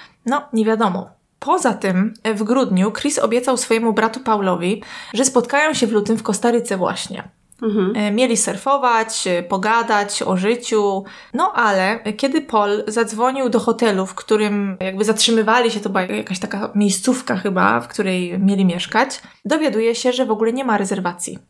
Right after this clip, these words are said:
Speaker 1: na jego brata.
Speaker 2: Mhm.
Speaker 1: Ojciec Chrisa i Paula, Steve, w przeszłości był strażakiem, a jak rozumiem, y, był też, y, policjantem. No i on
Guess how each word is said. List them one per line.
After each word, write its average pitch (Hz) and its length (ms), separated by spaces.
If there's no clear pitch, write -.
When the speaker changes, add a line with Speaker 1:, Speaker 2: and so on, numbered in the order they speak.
Speaker 1:
na 202 120
jego 202 160
brata. - 380
Speaker 2:
Mhm. 202 420
Speaker 1:
Ojciec 285 380
Chrisa 262 320
i 214 120
Paula, 190 340
Steve, 185 460
w - 80
przeszłości 247 600
był 214 540
strażakiem, 247 680
a 214 80
jak 233 160
rozumiem, 226 520
y, 202 340
był 214 200
też, 214 320
y, 202 140
policjantem. 214 800
No 311 440
i 269 440
on 247 300